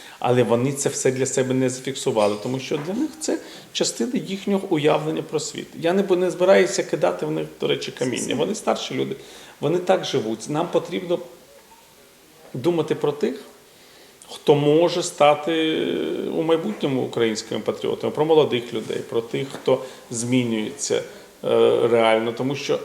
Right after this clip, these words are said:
Speaker 1: насправді після дві тисячі чотирнадцятого року от відбувся такий реальний,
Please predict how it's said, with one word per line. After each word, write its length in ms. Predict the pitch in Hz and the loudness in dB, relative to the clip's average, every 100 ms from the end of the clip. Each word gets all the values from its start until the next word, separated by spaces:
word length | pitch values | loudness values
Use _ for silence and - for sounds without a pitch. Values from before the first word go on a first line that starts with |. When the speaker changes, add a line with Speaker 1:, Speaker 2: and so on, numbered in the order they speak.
| - | -4
Speaker 1:
насправді 600 | 147 139 - 202 208 131 | -2 -2 2 2 2 -2
після 220 | 151 143 135 | -6 -4 -2
дві 100 | 131 | -2
тисячі 280 | 143 - | -6 -8
чотирнадцятого 720 | - 139 135 127 - - 131 | -6 -2 0 -2 -2 0 2
року 360 | 156 220 - - - - _ _ _ - - - - | 2 0 -4 -14 -16 -20 _ _ _ -20 -20 -20 -4
от 180 | 131 - | -4 0
відбувся 480 | 131 131 202 214 147 | 0 0 -2 -2 -4
такий 280 | 135 - 127 | -4 0 4
реальний, 540 | 135 170 175 165 - | 6 4 2 -2 -4